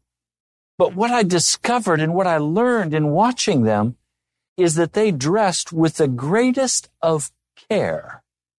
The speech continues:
It was their image. Today, you see a young man walking down the street and he looks sloppy, baggy pants, baggy shirt. I mean, he looks like he's just a mess.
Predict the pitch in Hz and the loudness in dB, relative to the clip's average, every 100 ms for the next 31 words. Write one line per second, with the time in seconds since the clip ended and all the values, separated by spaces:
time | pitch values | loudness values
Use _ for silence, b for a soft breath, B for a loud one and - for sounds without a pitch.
0 | _ _ _ - 147 131 113 135 131 156 | _ _ _ -4 0 0 0 0 2 0
1 | 104 80 - - _ _ _ _ _ _ | 0 -4 -14 -16 _ _ _ _ _ _
2 | _ - 147 180 120 90 - _ _ _ | _ -6 -2 0 0 -2 -10 _ _ _
3 | 120 113 170 135 147 147 147 147 120 120 | -2 0 2 2 2 2 2 0 0 2
4 | 139 - 135 131 131 120 - - 135 120 | 2 0 -2 2 2 2 0 0 0 0
5 | 127 127 127 151 - - 151 131 - 87 | 0 2 2 0 -2 -2 0 0 -2 -8
6 | - _ _ _ _ _ _ _ _ 139 | -8 _ _ _ _ _ _ _ _ -2
7 | 135 120 110 - 123 98 82 78 - - | 0 0 -2 -4 -4 -2 -4 -6 -4 -4
8 | B B - 107 139 131 120 110 - 123 | B B -20 -4 0 0 0 0 0 0
9 | 101 82 - b b 123 131 113 143 143 | 0 -2 -8 b b 0 2 2 2 0
10 | 160 - 139 113 _ _ _ _ 143 131 | 0 2 2 0 _ _ _ _ -8 -2
11 | 185 147 - 117 104 107 120 95 - - | 0 -2 -2 0 2 2 2 -2 -4 -6
12 | - - | -6 -12